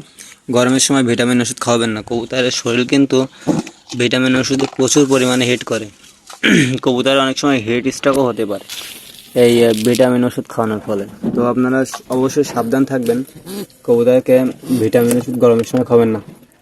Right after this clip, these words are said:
আহ, আহ, আহ, আহ। আমি যদি দিয়ে ফেলেছি আর আমার কবুতরগুলো ছেড়ে পালন করি, আমার সেক্ষেত্রে কোনো সমস্যা হবে না, কারণ ছেড়ে কবুতর পালন করলে কবুতর বিভিন্ন জায়গায় যে গোসল করতে পারে এবং ঠান্ডা স্থানে থাকতে পারে, এবং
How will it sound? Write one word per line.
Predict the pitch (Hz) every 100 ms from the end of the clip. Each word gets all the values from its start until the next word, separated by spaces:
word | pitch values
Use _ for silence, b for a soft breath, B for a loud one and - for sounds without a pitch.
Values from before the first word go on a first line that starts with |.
| - - - -
আহ, | 254 233 -
আহ, | 254 240 - -
আহ, | 240 240 - -
আহ। | 240 214 - - - - - - - - -
আমি | 120
যদি | 131 135 120
দিয়ে | 120 127
ফেলেছি | - 147 143
আর | 127
আমার | 123 131
কবুতরগুলো | 143 143 143 143 147 151 143 -
ছেড়ে | 123 123
পালন | 131 131 135
করি, | 143 135
আমার | 117 127 131
সেক্ষেত্রে | 127 120 127 131
কোনো | 135
সমস্যা | 131 117 120 - 135
হবে | 123
না, | 104 101
কারণ | 107 113 110 B B B B B -
ছেড়ে | 127 123
কবুতর | 127 131 127 131
পালন | 127 127 127
করলে | 131 131 131
কবুতর | 123 131
বিভিন্ন | 117 117 135 139
জায়গায় | 127 123 127
যে | 127 117
গোসল | 127 139
করতে | 131 135 143
পারে | 139 135 127
এবং | 120 131
ঠান্ডা | - 120 127 131
স্থানে | 147 143
থাকতে | 135 120 117
পারে, | 110
এবং | 110 120